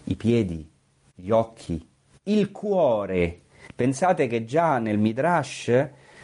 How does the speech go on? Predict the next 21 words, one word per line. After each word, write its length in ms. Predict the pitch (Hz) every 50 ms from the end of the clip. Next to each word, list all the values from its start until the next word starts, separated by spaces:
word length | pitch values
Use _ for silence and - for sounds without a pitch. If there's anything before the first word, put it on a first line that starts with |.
| - -
al 140 | - 104 110
libro 300 | 123 131 123 113 113 110
dell'Esodo, 680 | 104 110 117 135 147 151 143 139 - 120 113 110 110
nel 140 | 107 104 101
Midrash 520 | 98 101 101 104 110 123 120 117 - -
Haggadol, 840 | 104 104 90 104 107 110 127 135 135 120 113 110 110 113 123 127 131 - - - _ _ _ _ _ - - -
eh, 500 | - 101 95 92 95 95 92 95 92 -
al 140 | - 92 95
libro 320 | 98 110 104 101 95 98
dell'Esodo 640 | 92 95 101 113 131 127 120 123 - 107 98 95 95
venti 380 | 95 107 117 113 107 - 110 101
quattordici, 1000 | - 127 123 - - 175 175 175 - 127 117 113 107 - - 107 101 101 - - - - - -
si 220 | - - - 151
dice 360 | 156 170 185 170 - - 117 110
che 380 | - 139 139 135 135 135 135 - - - _ _ _ _ _ -
il 160 | - - 135 131
comandamento 840 | - 160 151 156 151 160 160 151 156 180 190 190 180 - 143 127
di 160 | 123 117 117
non 300 | 120 135 147 165 160 143
commettere 540 | - - 110 110 117 127 123 - 110 101 101
adulterio, 1000 | 95 92 95 95 92 - - 98 87 82 80 78 87 92 98 104 120 151 156 -